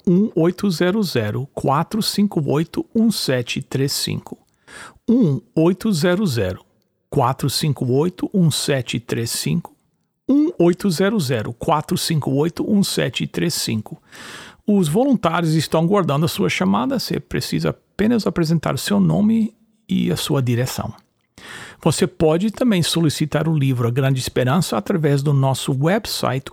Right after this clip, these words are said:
uma luz no caminho ponto com. O número, mais uma vez, um oito zero zero, quatro cinco oito, um sete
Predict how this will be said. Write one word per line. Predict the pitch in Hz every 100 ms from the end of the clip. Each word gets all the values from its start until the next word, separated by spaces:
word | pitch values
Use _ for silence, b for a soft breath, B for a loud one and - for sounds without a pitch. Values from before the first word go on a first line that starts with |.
| -
uma | 254 254 143
luz | 117 135 185 214 151
no | 135
caminho | - 117 127 143 170 180
ponto | - - 78 143 - -
com. | - - - -
O | 185
número, | 165 233 202 139
mais | 127 151 180
uma | 180 180
vez, | 131 110 110 - -
um | 220 190 - -
oito | 202 220 220
zero | 165 190 220
zero, | 165 123 95 110
quatro | - 123 135 - 143
cinco | - 135 - 123 135
oito, | 202 202 226 B B B B -
um | 233 254
sete | 226 - 160 131 123 - 120 147